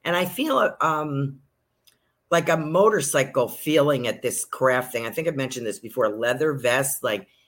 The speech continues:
maybe with Harley Davidson on the back or something. And I feel that he may be associated with somebody with that. Maybe he has a motorcycle. Don't know. But I feel he's a clever man, a very co-, uh, caring gentleman.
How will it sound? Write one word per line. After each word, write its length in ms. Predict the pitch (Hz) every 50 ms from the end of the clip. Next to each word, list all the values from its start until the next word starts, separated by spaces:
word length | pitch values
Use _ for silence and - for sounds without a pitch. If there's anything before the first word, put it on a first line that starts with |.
| _ _ -
maybe 280 | 123 131 135 127 135 135
with 140 | 120 113 -
Harley 380 | - 117 117 120 127 127 127
Davidson 520 | 110 120 117 107 107 123 139 143 - 180 185
on 140 | 190 185 185
the 80 | 175
back 380 | 175 180 175 175 170 160 160 -
or 40 | 165
something. 360 | 165 - 165 165 170 165 165 - - _ _ _ _ _ _ -
And 140 | 143 143 143
I 120 | 143 143
feel 400 | 139 - - 185 196 185 185 170
that 400 | 143 160 151 147 143 143 143 - _ _ _ _ _ _ _ _ _ _ _ _ _ _ _ _ _ _ _ _ _
he 100 | - 160
may 240 | 156 156 147 143 139
be 160 | 131 151 151
associated 800 | 139 139 - 147 139 127 131 151 139 131 139 135 127 113 104 104
with 160 | 113 117 -
somebody 520 | - 127 117 107 92 110 98 95 98 95 - _ _ _ _ _ -
with 220 | 120 113 92 -
that. 280 | - 101 95 92 - 110
Maybe 220 | 139 160 175 220
he 60 | 233
has 160 | 240 220 190
a 40 | 202
motorcycle. 500 | 214 214 220 262 247 - - - _ _ _ - -
Don't 200 | 110 95 - -
know. 120 | 78 - _ _ _ _ _ _ _ - _ - - - -
But 120 | - 175 160
I 120 | 156 160
feel 200 | 151 202 208 196
he's 200 | 202 196 185 180
a 40 | 185
clever 400 | - - 185 190 190 190 202 196
man, 640 | 180 160 156 151 147 147 143 139 143 147 143 143 _ _ _ _ _ _ _ -
a 40 | 147
very 240 | 156 170 160 165 147
co-, 340 | 143 - - 160 160 160 - -
uh, 280 | - 147 139 131 127 123 - -
caring 400 | - 170 165 170 165 160 147 135
gentleman. 880 | 135 143 139 135 127 131 - 135 127 123 120 120 117 113 113 113